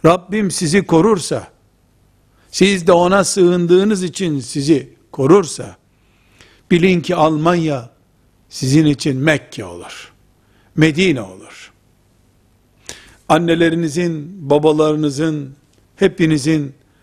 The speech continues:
sıhhat ve afiyet içinde olmasını dilerim Allah'tan. Ümmetimin bağrında açan çiçekler olun.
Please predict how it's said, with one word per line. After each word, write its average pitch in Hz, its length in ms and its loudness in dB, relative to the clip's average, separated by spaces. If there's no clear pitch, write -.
sıhhat 185 680 0
ve 170 100 2
afiyet 165 600 2
içinde 147 320 -4
olmasını 131 680 -4
dilerim 139 400 2
Allah'tan. 101 500 -14
Ümmetimin 190 640 2
bağrında 185 540 2
açan 202 360 -2
çiçekler 220 520 0
olun. 110 260 -6